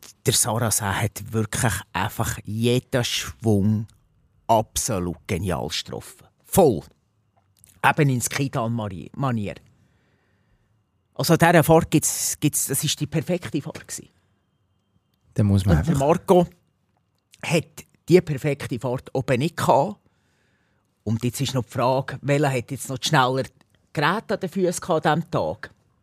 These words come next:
Speaker 1: Vielleicht hat an diesem Tag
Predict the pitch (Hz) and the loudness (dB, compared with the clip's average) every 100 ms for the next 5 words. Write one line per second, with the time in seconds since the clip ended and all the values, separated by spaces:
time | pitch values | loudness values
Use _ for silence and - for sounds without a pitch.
0 | _ _ _ _ _ _ _ _ _ - | _ _ _ _ _ _ _ _ _ -20
1 | - _ _ _ _ _ _ - 139 - | -20 _ _ _ _ _ _ 2 2 6
2 | 139 - - - 131 143 135 147 - 135 | 2 2 -8 -6 -4 2 4 4 6 8
3 | 135 143 - - | 8 6 2 -10